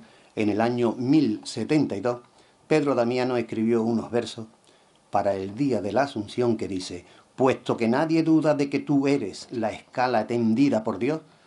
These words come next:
por medio de nuestra, de, de la cual descendió al mundo, ayúdanos a escalar hasta esa cumbre para estar con Cristo". En este aspecto también destacamos la oración del fundador del Cister,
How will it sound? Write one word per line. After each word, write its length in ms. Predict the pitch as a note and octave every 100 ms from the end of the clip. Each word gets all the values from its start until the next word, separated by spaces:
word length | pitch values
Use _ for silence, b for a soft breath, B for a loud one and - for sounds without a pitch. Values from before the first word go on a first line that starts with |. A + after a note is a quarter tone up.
| b _
por 180 | A#2 G#2+
medio 400 | A2+ C#3+ C3 A#2
de 120 | A2+
nuestra, 440 | G#2+ - G#2 G2+ -
de, 220 | A#2 - - -
de 200 | C3 D3
la 140 | G#2
cual 300 | C3 C3 - _ _
descendió 720 | G#2 A2+ - F#2 F#2 G#2 A#2+
al 120 | A2
mundo, 420 | G#2 G#2+ G#2 C#3 D3+ b b b b b
ayúdanos 580 | - A2+ D#3+ C#3 B2+ A#2+
a 80 | A2
escalar 480 | A2 G#2+ G2+ G2 -
hasta 260 | G2+ - A#2+
esa 220 | A2+ -
cumbre 500 | G#2+ F2+ F2+ F2+ - -
para 280 | F2 E2+ - _
estar 220 | - F2
con 140 | - C#2+
Cristo". 320 | - - - - _ _ _ B B B B B B B B B _ -
En 80 |
este 200 | D#3+ F3
aspecto 560 | D#3+ - C3+ - D3+ D3 _ -
también 500 | G2+ G2+ B2+ C3 A#2+
destacamos 600 | C#3+ G#2 G#2+ G#2+ A2 - -
la 180 | F#2+ F#2+
oración 580 | F2+ - A#2+ A#2+ A#2+ -
del 320 | G2 G2 F2+
fundador 640 | - G2 F2+ F#2 A2+ G2
del 160 | G2 D#2
Cister, 520 | - E3 - E2+